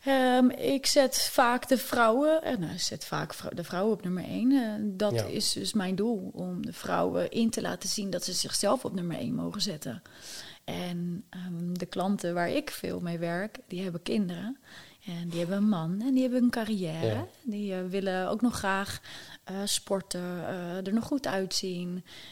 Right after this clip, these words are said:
Speaker 1: Eh, hebben ook nog een privéleven, wat super logisch is, want, eh, ja, ik, ik kan me daar ook wel heel erg in herkennen. Maar die zijn gaandeweg ook, ehm,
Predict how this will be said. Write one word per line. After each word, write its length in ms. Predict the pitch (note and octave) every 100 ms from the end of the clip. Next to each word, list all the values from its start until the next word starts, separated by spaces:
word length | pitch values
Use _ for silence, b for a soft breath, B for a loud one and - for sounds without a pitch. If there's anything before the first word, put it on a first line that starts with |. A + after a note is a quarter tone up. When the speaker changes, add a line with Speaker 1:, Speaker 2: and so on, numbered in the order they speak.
| B
Speaker 1:
Eh, 120 | - E3+
hebben 180 | F#3+
ook 60 | A3+
nog 120 | B3+
een 80 | B3+
privéleven, 1080 | B3+ A#3 - G3 F#3+ F#3 F#3 F#3 - F3+ F3+
wat 160 | F#3
super 380 | - C#4 D4 A#3
logisch 460 | G3+ A#3 A#3+ G3 -
is, 260 | F#3+ F#3+
want, 340 | - F#3+ F#3+ -
eh, 300 | F3+ F3 F3+ F#3 B B B
ja, 340 | B A3 F#3 E3+ _
ik, 200 | - F#3
ik 140 | D#3+ -
kan 140 | G3
me 80 | G3
daar 180 | F#3+ F#3+
ook 180 | G3+ G3
wel 160 | F#3+
heel 140 | G3 G3+
erg 160 | G3+
in 80 | G3+
herkennen. 640 | F#3+ G3 F#3+ C4 F#3 F#3+ C4 B B B B B
Maar 300 | - A3 G#3+
die 280 | G3 G#3+ G#3
zijn 260 | G#3 A3 A3
gaandeweg 840 | - A#3 C4+ B3 F#3 G3+ G3+ - -
ook, 420 | G#3 G3 G3+ -
ehm, 500 | - G3+ G3+ G3+ G3+